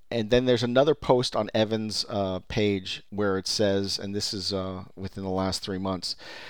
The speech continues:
"There are times I just want to grab a mofo and yell, 'Don't argue this with me. You are wrong. You know, you know a little, but compared to the amount of knowledge I have, the amount of work I've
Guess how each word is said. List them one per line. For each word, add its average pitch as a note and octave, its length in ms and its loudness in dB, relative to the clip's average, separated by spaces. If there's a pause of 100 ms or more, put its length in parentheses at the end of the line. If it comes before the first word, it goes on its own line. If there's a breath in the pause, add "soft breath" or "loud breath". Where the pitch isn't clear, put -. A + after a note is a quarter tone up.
(140 loud breath)
"There B2+ 180 10
are B2 60 6
times D#3+ 480 4
I - 80 2
just - 260 0
want B2+ 200 -2
to B2+ 80 0
grab A#2 480 6
a G#2+ 80 6
mofo G#2 720 4 (340 loud breath)
and G#2 140 0
yell, G#2+ 400 6 (100)
'Don't C#3+ 280 4 (100)
argue B2 720 4
this - 400 6 (100)
with G2+ 240 -2
me. F#2 460 -4
You G#2 240 -2
are C3+ 100 4
wrong. G#2+ 600 2 (200)
You A#2 220 -2
know, B2 340 4
you B2 220 -2
know C#3 360 6
a B2+ 100 8
little, G#2 380 6
but G#2 220 0
compared D3+ 480 0
to - 140 -10
the D3+ 80 2
amount B2+ 420 2
of G#2+ 100 -4
knowledge A2+ 480 2
I A#2+ 220 6
have, G2 420 2 (300 loud breath)
the G#2+ 80 4
amount A#2+ 360 4
of A2+ 180 0
work A#2+ 320 4
I've A#2+ 400 6